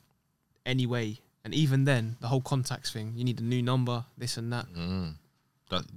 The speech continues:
Speaker 2: that's the only way to make, like, a
Speaker 1: I don't
Speaker 2: anonymous
Speaker 1: really make burner accounts. I'm not that
Speaker 2: Yeah,
Speaker 1: kind of
Speaker 2: that's,
Speaker 1: social, I'm not that kind
Speaker 2: that's
Speaker 1: of guy
Speaker 2: the,
Speaker 1: on social
Speaker 2: personally,
Speaker 1: media.
Speaker 2: that's a bit gay still.
Speaker 1: Yeah, like,
Speaker 2: Like,
Speaker 1: if
Speaker 2: I
Speaker 1: you say it from your main account if you wanna say something.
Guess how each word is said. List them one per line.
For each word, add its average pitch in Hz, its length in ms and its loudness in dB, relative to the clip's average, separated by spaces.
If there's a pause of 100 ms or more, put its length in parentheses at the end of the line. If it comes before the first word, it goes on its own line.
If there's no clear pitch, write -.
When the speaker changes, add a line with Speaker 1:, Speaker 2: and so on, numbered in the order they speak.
Speaker 2:
that's 120 140 0
the 107 220 0
only 117 220 2
way 107 140 0
to 104 160 -6
make, 98 240 -2
like, 90 240 -6
a 82 40 -2
Speaker 1:
I 82 100 0
don't 85 100 -2
Speaker 2:
anonymous 113 560 4
Speaker 1:
really 110 100 0 (420)
make 104 280 -10
burner 101 320 -4
accounts. 104 340 -8
I'm 113 140 -2
not 113 120 -2
that 92 140 -4
Speaker 2:
Yeah, 92 60 0
Speaker 1:
kind 90 140 2
of - 40 0
Speaker 2:
that's, 110 180 6
Speaker 1:
social, - 140 -4
I'm 143 140 2
not 143 100 2
that 135 140 2
kind 127 120 8
Speaker 2:
that's 127 120 6
Speaker 1:
of 123 40 2
guy 135 100 8
Speaker 2:
the, 127 60 8
Speaker 1:
on 131 80 6
social 135 320 4
Speaker 2:
personally, 135 180 10 (100)
Speaker 1:
media. 123 80 8
Speaker 2:
that's 110 160 4
a 107 40 0
bit - 320 -4
gay 87 280 2
still. 120 200 -2
Speaker 1:
Yeah, 113 140 2
like, 113 260 0 (440)
Speaker 2:
Like, 87 100 -4
Speaker 1:
if - 80 -2
Speaker 2:
I 107 60 8
Speaker 1:
you 135 180 0
say 190 220 4
it 139 80 0
from 143 80 2
your 117 100 2
main 147 200 4
account 117 280 -2
if 131 100 -8
you 151 60 0
wanna 135 140 2
say 123 180 -2
something. 110 300 -6